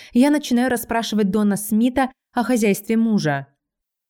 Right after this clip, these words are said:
«Вы говорили, что у Дона Верейра сахароперерабатывающие заводы. Тогда сколько акров плантаций сахарного тростника?» «Донна Тори,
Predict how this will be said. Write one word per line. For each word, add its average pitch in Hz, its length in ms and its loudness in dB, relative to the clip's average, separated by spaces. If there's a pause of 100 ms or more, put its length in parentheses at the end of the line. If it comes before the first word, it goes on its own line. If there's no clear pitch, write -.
(540)
«Вы 226 220 4
говорили, 262 420 0
что 220 400 -2
у 214 80 0
Дона 214 320 0
Верейра 220 600 2
сахароперерабатывающие 247 1300 -2
заводы. 214 600 -2 (340)
Тогда 196 340 0
сколько 262 760 -2
акров 240 520 -4
плантаций 202 640 0
сахарного 190 580 -4
тростника?» 208 760 -2 (1200)
«Донна 202 440 4
Тори, 165 600 -2